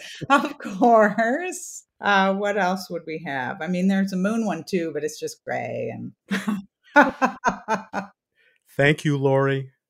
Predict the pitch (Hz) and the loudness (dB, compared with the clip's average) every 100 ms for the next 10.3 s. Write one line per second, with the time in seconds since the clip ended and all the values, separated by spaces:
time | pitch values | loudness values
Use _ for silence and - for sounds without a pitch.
0 | _ 139 135 143 123 123 123 110 107 - | _ 0 0 0 4 6 6 2 -4 -12
1 | - _ _ _ - 196 202 208 180 165 | -16 _ _ _ 2 2 4 2 2 0
2 | - - 165 151 170 156 170 131 - - | -2 -6 -8 -6 -8 -6 -6 -6 -10 -16
3 | - _ _ _ _ 123 135 147 151 147 | -16 _ _ _ _ 0 4 6 8 6
4 | 135 147 147 156 165 143 127 131 - - | 4 4 8 8 6 4 2 2 0 2
5 | 156 175 185 180 147 143 143 127 120 110 | 2 4 2 4 4 2 2 0 0 0
6 | 110 - 151 156 - 117 - - 143 220 | -4 -2 0 0 -2 -6 -6 2 4 4
7 | - - 139 110 117 131 131 139 123 - | 0 -4 -2 -2 0 0 2 0 -2 -6
8 | - _ _ 120 107 113 123 131 - - | -20 _ _ -6 -2 2 2 0 -6 -16
9 | _ 104 107 139 139 - 117 - 101 92 | _ -6 -2 -2 -2 -2 -4 -4 -6 -6
10 | 87 - | -10 -12